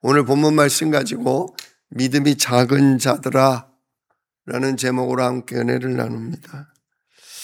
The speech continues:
아, 예수님께서 풍랑이 있는 배 위에서 주무셨을 때, 어,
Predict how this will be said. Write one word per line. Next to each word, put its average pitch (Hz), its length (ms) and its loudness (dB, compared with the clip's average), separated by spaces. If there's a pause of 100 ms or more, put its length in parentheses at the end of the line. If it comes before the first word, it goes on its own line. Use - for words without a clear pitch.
(440)
아, - 160 -2
예수님께서 151 1200 2 (920)
풍랑이 175 600 4
있는 143 500 2 (300)
배 143 320 4
위에서 131 680 0 (720)
주무셨을 131 840 2
때, 135 320 0 (840)
어, - 60 -10